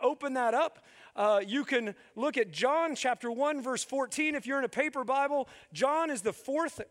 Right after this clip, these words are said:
gospel. It is, the gospels are the stories of Jesus' life and ministry here on earth. It goes Matthew, Mark, Luke, John. You get to Acts, you went too far, flip back.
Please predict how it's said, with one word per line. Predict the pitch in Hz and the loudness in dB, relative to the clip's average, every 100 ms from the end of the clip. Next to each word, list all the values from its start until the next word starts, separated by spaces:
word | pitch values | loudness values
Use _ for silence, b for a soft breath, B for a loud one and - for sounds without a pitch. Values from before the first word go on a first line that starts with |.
| 196 | -2
gospel. | 226 262 - 320 359 - B B B B | 0 0 -2 -4 -4 -6 B B B B
It | 214 247 | 0 2
is, | 233 180 202 | -2 -4 -2
the | 226 | -2
gospels | 220 269 277 302 302 | 2 0 0 -2 -4
are | 240 233 233 220 208 | 0 2 2 2 -2
the | 190 202 | -2 -2
stories | - - 302 330 320 | -2 -2 0 0 0
of | 247 | -2
Jesus' | 185 233 285 240 240 - | -4 -2 -2 -2 -4 -2
life | 233 277 262 - | -2 -2 -2 -4
and | 220 | -4
ministry | 233 269 262 - 254 | -2 -2 -4 -4 -6
here | 190 262 254 | -4 -2 -2
on | 208 202 196 | 0 0 0
earth. | 240 302 277 - B B | 0 0 -4 -16 B B
It | |
goes | - 220 | -2 0
Matthew, | 190 262 269 247 | 0 0 0 -4
Mark, | 240 254 247 220 | 0 0 0 -2
Luke, | 269 254 - B B | -4 -4 -8 B B
John. | 156 254 269 262 | 0 2 2 0
You | 214 | -2
get | 202 240 | -2 -2
to | 226 | -2
Acts, | 226 240 - - | -2 -2 -2 -6
you | |
went | 214 220 | -4 -4
too | 220 | -6
far, | 196 233 226 214 - B | -4 2 4 4 0 B
flip | - - 220 | -10 -2 0
back. | 196 180 139 - | 0 -2 -4 -18